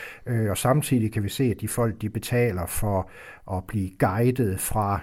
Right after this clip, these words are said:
øh, havnebyerne op til Jerusalem. Så på den måde er der sådan en... Øh, altså,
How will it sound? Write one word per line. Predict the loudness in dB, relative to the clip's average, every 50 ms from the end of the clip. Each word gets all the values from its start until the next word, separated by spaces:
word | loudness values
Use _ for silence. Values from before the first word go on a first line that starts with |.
| -4 -8
øh, | -4 -4 -2 -2
havnebyerne | 0 0 0 0 2 0 0 0 -2 -2 -2 -2 -2 -2 -2 -4
op | -4 -4 -6 -6
til | -6 -4 -2
Jerusalem. | -2 -2 -4 -4 -6 -4 -4 -2 -2 0 -2 -2 -4
Så | -6 -8 -8
på | -6 -6 -2
den | 2 2 4 4 4
måde | 4 4 4 6 4 4 2 -2 -12 -18 -18 -18 -20 -18 -12
er | -6 -2 0 4
der | 4 4
sådan | 4 4 2 2 2 2
en... | 2 2 2 2 2 2
Øh, | 2 0 0 -2 -4 -10 _ _ _ -20 -20 -20 -20 -20 -12
altså, | -10 -8 -6